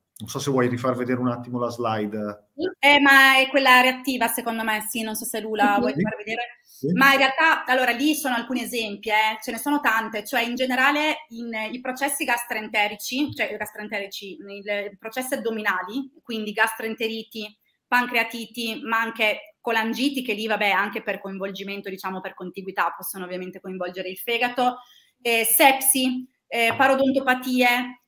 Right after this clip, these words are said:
Speaker 2: pielonefriti, cioè in generale qualsiasi processo infiammatorio localizzato altrove nell'organismo, in qualche modo vengono veicolate delle tossine a livello epatico che possono indurre questo tipo di, eh, reazione a livello del fegato. Quindi quando la diagnosi istologica è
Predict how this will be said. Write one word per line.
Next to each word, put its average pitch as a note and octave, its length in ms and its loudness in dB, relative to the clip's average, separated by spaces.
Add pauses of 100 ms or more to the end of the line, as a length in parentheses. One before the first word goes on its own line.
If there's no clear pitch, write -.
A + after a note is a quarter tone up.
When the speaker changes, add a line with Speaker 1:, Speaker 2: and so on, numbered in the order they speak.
Speaker 2:
pielonefriti, B3+ 840 0
cioè C4+ 120 0
in C4 120 0
generale D4+ 720 2
qualsiasi C4+ 600 0
processo A#3+ 720 -2
infiammatorio A#3 800 -2
localizzato A3 560 -4
altrove B3 360 -4
nell'organismo, G3+ 1000 -8 (140)
in B3+ 140 2
qualche C4 280 2
modo C4 520 2
vengono C4+ 340 2
veicolate A#3+ 520 0
delle G3+ 220 -8
tossine A#3+ 460 -4
a G3 40 -4
livello G#3 280 -4
epatico G#3 500 -4
che D#4 180 -4
possono B3+ 400 -2
indurre A3+ 480 -2
questo A3 300 -10
tipo G#3 260 -12
di, G3+ 300 -8
eh, G3 220 -6
reazione F#3 760 -2
a G3+ 80 -4
livello F#3+ 220 -4
del F#3+ 160 -8
fegato. F3+ 360 -8
Quindi B3+ 280 -2
quando E4 460 4 (100)
la A3 120 -2
diagnosi A#3 280 0
istologica A3 680 -2
è A3+ 160 2